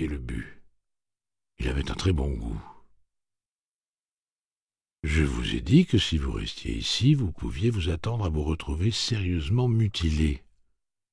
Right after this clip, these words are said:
Voilà ce que je veux dire. Et ils commenceront sans doute par là, par vos couilles, pour vous donner une leçon.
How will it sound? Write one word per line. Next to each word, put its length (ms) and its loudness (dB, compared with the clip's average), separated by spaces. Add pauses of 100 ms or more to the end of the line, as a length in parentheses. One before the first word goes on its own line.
(180)
Voilà 300 0
ce 100 -4
que 100 -8
je 120 -4
veux 120 -6
dire. 400 -10 (1300)
Et 180 4
ils 140 0
commenceront 640 2
sans 240 6
doute 220 8
par 200 6
là, 400 6 (1080)
par 160 6
vos 160 12
couilles, 580 8 (1200)
pour 120 2
vous 120 4
donner 220 8
une 120 8
leçon. 440 6